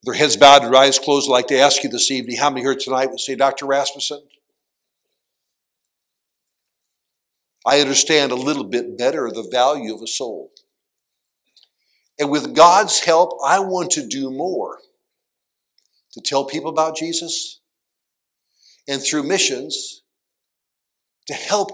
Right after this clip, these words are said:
other people to hear about Jesus, to go where we can't go." With God's help, I'm gonna ask him to help me to do that. If you would say that tonight, would you raise your hand?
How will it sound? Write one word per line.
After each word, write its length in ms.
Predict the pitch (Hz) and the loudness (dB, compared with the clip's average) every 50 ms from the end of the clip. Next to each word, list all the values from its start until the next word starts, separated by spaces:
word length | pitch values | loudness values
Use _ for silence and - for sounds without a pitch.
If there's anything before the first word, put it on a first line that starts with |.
| - - | -8 -8
other 260 | 175 190 - 190 185 | -6 -6 -4 -6 -8
people 640 | 190 - - 214 190 - - 87 - - - _ _ _ _ _ _ _ _ _ _ _ _ _ _ _ _ - | -8 -8 -10 -10 -10 -10 -12 -12 -14 -14 -18 _ _ _ _ _ _ _ _ _ _ _ _ _ _ _ _ -18
to 80 | 131 | -16
hear 160 | 117 - 147 139 | -12 -8 -8 -8
about 280 | 107 101 113 104 104 | -6 -6 -8 -10 -10
Jesus, 680 | 101 113 107 98 - - - - - - - - - _ _ _ _ _ _ _ _ _ _ _ _ _ _ _ _ _ _ _ _ _ _ _ _ _ _ _ _ _ _ | -12 -16 -16 -18 -18 -18 -14 -12 -12 -12 -12 -14 -20 _ _ _ _ _ _ _ _ _ _ _ _ _ _ _ _ _ _ _ _ _ _ _ _ _ _ _ _ _ _
to 80 | - 131 | -14 -6
go 220 | 117 135 165 175 | 2 2 4 6
where 120 | 175 180 170 | 6 4 4
we 140 | 165 196 185 | 4 0 -2
can't 340 | - - 190 202 202 190 | 0 0 0 0 0 0
go." 420 | 170 196 214 214 190 131 - - - - _ _ _ _ _ _ _ _ _ _ _ _ _ _ _ _ _ _ _ _ _ _ _ _ _ _ _ _ _ _ _ - | 0 0 0 0 -4 -6 -10 -14 -18 -20 _ _ _ _ _ _ _ _ _ _ _ _ _ _ _ _ _ _ _ _ _ _ _ _ _ _ _ _ _ _ _ -14
With 160 | 135 110 98 | -14 -6 -2
God's 320 | - 156 165 185 185 - | 0 2 2 2 0 0
help, 140 | - 165 165 - | -2 -4 -2 -2
I'm 120 | 165 165 | -4 -2
gonna 120 | 170 160 143 - 139 | -4 -6 -8 -6 -4
ask 380 | 147 160 175 - - - - | -4 -2 -2 -4 -6 -6 -6
him 140 | 202 202 202 | -6 -6 -6
to 200 | 147 127 208 - - | -8 -12 -12 -6 -4
help 220 | 160 160 156 160 | -4 -4 -4 -6
me 140 | 170 170 165 | -8 -8 -8
to 80 | 160 147 | -8 -10
do 220 | 131 151 175 170 | -10 -12 -12 -10
that. 300 | 135 113 92 - - _ _ _ _ _ _ _ _ _ _ _ _ _ _ _ _ _ _ _ _ _ _ _ _ _ _ _ _ _ _ _ _ _ _ _ _ _ _ _ _ _ _ | -12 -12 -14 -16 -20 _ _ _ _ _ _ _ _ _ _ _ _ _ _ _ _ _ _ _ _ _ _ _ _ _ _ _ _ _ _ _ _ _ _ _ _ _ _ _ _ _ _
If 140 | - - - | -16 -12 -8
you 100 | 147 131 | -6 -6
would 140 | 120 117 - | -6 -4 -4
say 200 | - - 143 131 | -4 -4 -4 -4
that 200 | 117 127 123 - | -4 -6 -8 -8
tonight, 240 | 139 139 135 135 135 | -8 -8 -8 -8 -8
would 120 | 123 107 | -10 -10
you 160 | 107 117 113 | -10 -10 -10
raise 320 | 104 123 135 143 139 131 - | -8 -8 -8 -8 -10 -12 -12
your 120 | 131 120 | -14 -14
hand? 280 | - 135 147 160 - | -16 -18 -18 -20 -20